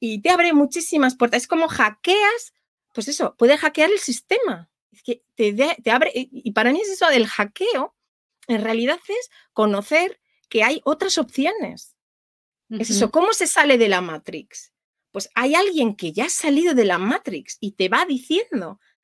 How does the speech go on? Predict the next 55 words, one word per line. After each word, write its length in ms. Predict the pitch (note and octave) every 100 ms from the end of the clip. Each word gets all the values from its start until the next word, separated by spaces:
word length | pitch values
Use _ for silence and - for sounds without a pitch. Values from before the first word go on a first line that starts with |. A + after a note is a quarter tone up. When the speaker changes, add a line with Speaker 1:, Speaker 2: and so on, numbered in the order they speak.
| _ -
Speaker 1:
que 240 | G3 -
cómo 260 | - E4+ D#4+
es 140 | C#4+
el 100 | B3+
camino 460 | G3 A3+ A#4 A4+ -
y 120 | G#3
te 100 | G#3
va 140 | A3+
dando 280 | B3 D4+ D#4+ -
atajos 560 | F3 D#4 - F#4 B4+ -
o 120 | A#3
te 100 | F#3
va 100 | G3
dando 240 | A3 C4+ -
otros 240 | A#3 F4+
caminos 380 | - A#3 C4 -
que 80 | D4+
no 100 | F#4
conocías. 560 | D#4 E3+ - E4+ G3
Es 100 | G#3+
como 260 | - C4 A#3+ - -
en 80 | A#3
la 140 | A3+
película 480 | A#3 B3 C#4 B3 A3+
que 100 | A3
te 140 | G#3+
viene 300 | A3 B3 A#3
Neo 240 | A3 B3+ B3
y 40 |
te 140 | A3+ A3
dice, 180 | G#3+
"Venga, 260 | C4 D4+ B3+
coge, 300 | E4 - - - _ _ -
¿qué 80 | -
es 40 |
lo 100 | D4+
que 120 | C#4+
quieres?". 380 | A3 G3 F3 - - - - -
Y 120 | F#3
ahí 180 | G#3 A#3
te 120 | G#3+
pone 280 | A#3+ B3 B3+
con 100 | A3
las 140 | F#3
gafas 320 | C4 E4 E4
y 80 | G3+
tú 160 | C4+ D4
de 120 | A#3
repente 440 | G#3+ C4+ E4 F#4+
te, 160 | - -
te 140 | F3+
comes 240 | G3 C4 C#4+
la 140 | B3+
píldora 240 | D#4+ F#4
y 60 | C#4